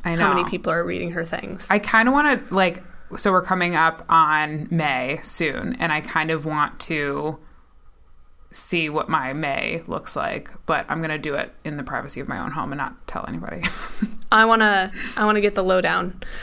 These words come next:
Speaker 2: But I think that that goes into, like, the context of sharing some of the resources that exist out there.
Speaker 1: Okay.
Speaker 2: Because, again, we can hit at some of the important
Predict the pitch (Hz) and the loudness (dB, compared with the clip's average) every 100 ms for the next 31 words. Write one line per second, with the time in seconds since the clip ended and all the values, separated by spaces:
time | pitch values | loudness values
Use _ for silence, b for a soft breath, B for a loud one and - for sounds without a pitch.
0 | B 262 247 220 - - - - - 254 | B 8 8 8 -2 -16 -14 -12 0 2
1 | 254 330 349 294 254 233 220 214 208 196 | 4 4 4 2 4 4 6 4 4 0
2 | 202 214 185 180 170 - - - - - | 0 2 2 2 0 -10 -16 -18 -8 2
3 | 214 190 - - - - - 196 202 196 | 4 4 -4 -16 -16 -6 0 2 2 0
4 | 175 - - - 190 170 165 - - - | 0 -2 -4 0 2 2 0 -4 -10 -12
5 | - - - - - - - - - - | -16 -16 -18 -18 -20 -20 -20 -16 -6 2
6 | 220 185 170 170 190 165 151 - - - | 4 4 2 -2 -2 0 0 2 0 0
7 | - 175 - - - - - - - - | -2 -2 -2 -4 -4 -6 -4 -6 -6 -6
8 | 202 B B B B 240 220 226 202 190 | -6 B B B B -2 2 6 6 4
9 | 185 - - B B B - 214 196 160 | 2 2 0 B B B 2 4 4 2
10 | 151 165 - - - - - - - - | -4 -8 -10 -16 -16 -18 -18 -16 -14 -14
11 | - - 214 233 262 254 247 214 190 180 | -12 -2 2 4 4 6 6 6 6 4
12 | - - - - 220 202 185 190 175 - | 0 -6 -6 2 2 2 2 2 4 2
13 | 180 190 180 | 2 2 -2